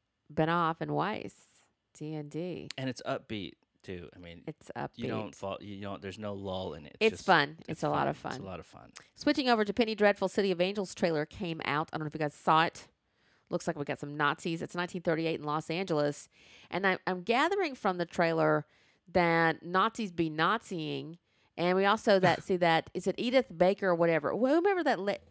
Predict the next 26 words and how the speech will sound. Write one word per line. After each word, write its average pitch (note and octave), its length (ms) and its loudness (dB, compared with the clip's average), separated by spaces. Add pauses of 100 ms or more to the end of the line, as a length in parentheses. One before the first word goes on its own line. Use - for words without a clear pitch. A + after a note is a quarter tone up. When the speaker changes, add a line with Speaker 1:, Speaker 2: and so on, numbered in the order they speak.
Speaker 1:
Eddie, D#3+ 380 2
Edith, G3+ 320 -6
Edith A3 280 -4
Baker G#3 240 -2
Eddy, A3 300 -2 (200)
the G3+ 80 2
woman A#3 280 2
who A3+ 80 0
started G3 260 2
the E3 100 0
cult F3+ 340 -4
in F3 40 -6
California, F3 540 -2
the E3 80 -4
religious E3 460 -4
cult, - 500 0
'cause D3+ 160 0
you E3 80 -2
know D#3+ 120 -2
how E3 140 0
we D#3+ 120 0
be D3+ 80 -6
culting D#3 340 -2
over B2+ 160 -2
here. A#2+ 240 0
We, G#3 120 0